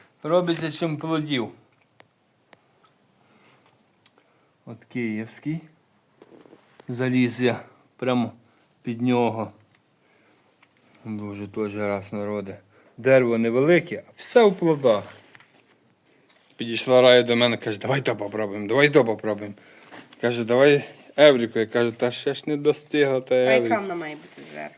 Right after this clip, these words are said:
Speaker 2: Що ти
Speaker 1: І я
Speaker 2: розказуєш?
Speaker 1: думаю, що
Speaker 2: Вона
Speaker 1: більша.
Speaker 2: пожовтіла вже. Більше
Speaker 1: Та
Speaker 2: вона не буде, на маленькі плоди в неї в Евріки.
Speaker 1: Ні, ну це дуже маленькі, це такі десь до ста грам, я думаю, що вона може більше.
Speaker 2: Ну, ну, мале дерево ще, що ти хочеш? Ну, тобі як київське по кілограму.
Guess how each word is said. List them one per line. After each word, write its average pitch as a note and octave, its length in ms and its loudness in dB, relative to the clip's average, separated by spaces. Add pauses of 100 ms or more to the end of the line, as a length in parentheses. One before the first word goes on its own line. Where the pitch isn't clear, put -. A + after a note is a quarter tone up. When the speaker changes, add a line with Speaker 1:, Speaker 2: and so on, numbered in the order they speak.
(120)
Speaker 2:
Що - 100 -20
ти - 260 -12
Speaker 1:
І A#2+ 60 2
я B2+ 100 6
Speaker 2:
розказуєш? C3+ 120 4
Speaker 1:
думаю, E3 200 10
що - 100 0
Speaker 2:
Вона C3 100 -8
Speaker 1:
більша. C3 360 2
Speaker 2:
пожовтіла D3+ 300 -8
вже. - 100 -20 (180)
Більше G#3 240 -6
Speaker 1:
Та B3+ 60 -8
Speaker 2:
вона A3 140 -6
не G#3 140 -8
буде, D#3+ 460 -16
на F3+ 220 -12
маленькі E3 580 -14
плоди B2 360 -20
в - 40 -20
неї - 120 -20 (200)
в - 40 -20
Евріки. C2+ 280 -20 (680)
Speaker 1:
Ні, D#3+ 160 8
ну C3+ 140 6
це B2 160 -4
дуже D#3+ 280 4
маленькі, A#2 460 6
це A2+ 140 -2
такі A#2+ 280 -2
десь B2 180 -4
до B2 120 0
ста B2+ 260 4
грам, D3 380 4
я A2 120 2
думаю, A#2+ 280 2
що - 140 -8
вона A2+ 120 -2
може A2+ 280 0
більше. D#3 380 0 (180)
Speaker 2:
Ну, G#4+ 60 -12 (120)
ну, A4 240 -10
мале G#4 280 -8
дерево G#3+ 440 -10
ще, E3+ 200 -18
що - 180 -20 (120)
ти C#3 180 -20
хочеш? - 280 -20 (180)
Ну, F3 80 -14
тобі F#3+ 220 -16
як F#3 140 -16
київське D4+ 460 -14
по F#3+ 160 -20
кілограму. F3 640 -12